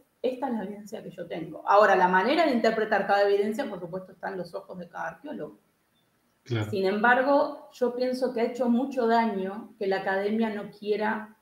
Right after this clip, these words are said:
Speaker 1: dar información. Ha hecho mucho daño, es lo que te decía recién. Nunca una, una persona amateur, es decir, una persona que no está, por ejemplo, en la egiptología,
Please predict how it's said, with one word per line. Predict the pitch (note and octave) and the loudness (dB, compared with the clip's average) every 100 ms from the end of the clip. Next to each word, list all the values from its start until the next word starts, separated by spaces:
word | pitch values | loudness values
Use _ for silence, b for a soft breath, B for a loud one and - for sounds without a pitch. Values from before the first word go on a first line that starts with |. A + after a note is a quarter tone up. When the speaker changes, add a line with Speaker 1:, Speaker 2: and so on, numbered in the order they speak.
| _ | _
Speaker 1:
dar | E3+ G3 | -4 -2
información. | F#3+ F3 F3 E3 D#3+ - - _ _ _ _ _ _ _ _ _ _ _ - | -2 -6 -10 -10 -12 -14 -20 _ _ _ _ _ _ _ _ _ _ _ 2
Ha | A3 | 4
hecho | A#3+ A#3 G3 | 4 2 -4
mucho | F3+ E3 D#3+ | -6 -6 -8
daño, | D3+ D#3+ | -8 -4
es | F#3+ | 0
lo | A3 | 2
que | G#3+ | 2
te | G3+ | 2
decía | F#3+ G3 F#3+ | 0 -2 -2
recién. | F3+ - - D#3+ - | -2 -6 -8 -8 2
Nunca | A3+ D4+ F4+ E4 D4 A3 F#3 - | 4 6 4 4 2 2 0 -6
una, | G#3 G#3+ G#3 | -4 0 0
una | G#3+ G#3+ | 0 -2
persona | G3 - G3+ | -2 -4 -4
amateur, | F#3+ F3 G3 A#3 C4 | -2 -2 0 -2 -2
es | G3 | -4
decir, | F#3 G3 | -4 -4
una | G3+ | -6
persona | F#3 G3 G3 | -6 -6 -6
que | |
no | F#3 | -6
está, | F3+ F#3 - | -2 -2 -2
por | E3 | -8
ejemplo, | F3+ F#3 | -6 -4
en | |
la | E3+ | -4
egiptología, | E3+ D#3+ E3 E3 - B3 A3+ | -6 -10 -8 -8 -4 -6 -6